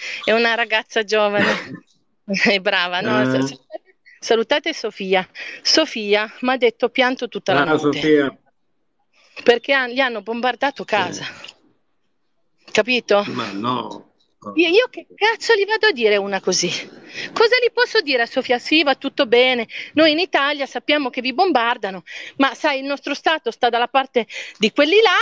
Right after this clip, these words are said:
Speaker 1: perché noi ormai, ormai, come dice il buon Vespa, "Eh, ma noi ormai abbiamo perso la guerra." Oh! Ma quanti anni devo stare schiava sotto quelle? Ma che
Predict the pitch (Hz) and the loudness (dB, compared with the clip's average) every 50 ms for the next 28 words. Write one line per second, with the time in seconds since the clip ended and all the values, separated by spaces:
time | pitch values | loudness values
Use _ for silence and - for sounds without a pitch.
0 | - - - - - _ - 254 240 - - 262 277 311 302 269 240 233 240 240 | 0 -2 -6 -14 -10 _ -2 -2 0 0 0 2 2 2 2 2 0 0 -2 -2
1 | 254 311 349 359 330 302 277 269 302 339 370 381 359 _ _ _ _ - 233 233 | 0 0 0 0 0 0 -2 -2 -2 -2 -4 -6 -8 _ _ _ _ -8 -6 -6
2 | 240 254 302 330 320 294 285 269 - - 247 240 240 202 254 277 277 269 277 - | -2 0 2 2 4 4 2 0 -2 -2 0 0 0 2 2 2 2 2 2 2
3 | 262 220 214 190 - - 220 208 _ - 202 240 247 247 220 220 220 208 202 - | 2 2 0 -2 -6 -12 -14 -14 _ -2 0 0 0 2 2 0 0 0 0 -4
4 | - - 226 - - - - - - - 165 190 214 208 - 185 165 170 214 226 | -4 -6 -6 -6 -8 -14 -14 -12 -6 -2 0 0 0 0 -4 -6 -4 -2 0 0
5 | 214 - - 170 214 269 277 - - - - - - - - 240 277 294 208 160 | 0 -2 -4 -2 0 0 0 -2 -4 -8 -10 -6 -4 0 0 2 0 0 -2 -8
6 | - - - - - - - - _ _ _ _ _ _ _ _ - - - - | -10 -10 -10 -10 -10 -12 -14 -14 _ _ _ _ _ _ _ _ -20 -20 -20 -4
7 | _ - 480 539 587 605 605 605 587 571 554 523 494 466 427 370 330 277 247 208 | _ 2 4 4 6 6 6 6 6 6 6 6 4 4 4 4 4 4 4 2
8 | 185 175 165 - _ _ _ _ _ _ _ _ _ _ _ _ _ _ _ _ | 2 -2 -6 -10 _ _ _ _ _ _ _ _ _ _ _ _ _ _ _ _
9 | _ _ _ - 349 392 - - 539 554 571 554 - - - 466 508 523 523 539 | _ _ _ 2 2 2 4 4 2 2 2 0 -2 2 4 6 6 6 4 2
10 | 523 508 480 403 440 480 480 508 508 - - 294 226 220 214 220 - - - 247 | 2 2 2 4 4 4 4 2 0 -2 -2 -2 -2 -2 -6 -10 -8 -4 0 0
11 | 240 240 247 - - 254 - - 240 - 233 220 190 170 156 160 160 170 165 143 | 0 0 0 -2 -6 -4 -2 -2 0 4 4 4 4 2 0 -4 -6 -6 -6 -8
12 | - _ _ _ _ _ _ _ _ _ _ _ _ _ _ _ _ _ 440 539 | -8 _ _ _ _ _ _ _ _ _ _ _ _ _ _ _ _ _ 0 2
13 | - 587 622 - | 4 2 2 2